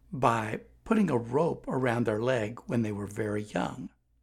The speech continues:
Their whole lives they grew up with this rope around their leg, which kept them tethered to a little pole.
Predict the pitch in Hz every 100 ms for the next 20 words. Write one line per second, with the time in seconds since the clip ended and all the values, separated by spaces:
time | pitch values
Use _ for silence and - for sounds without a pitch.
0 | _ _ _ _ _ _ _ _ _ _
1 | _ _ _ 254 160 135 - 240 233 123
2 | 143 - - 117 113 104 - 95 - -
3 | - 151 196 143 110 113 110 117 139 165
4 | - - 190 - 151 143 - 214 143 123
5 | 139 120 123 120 - - 151 208 202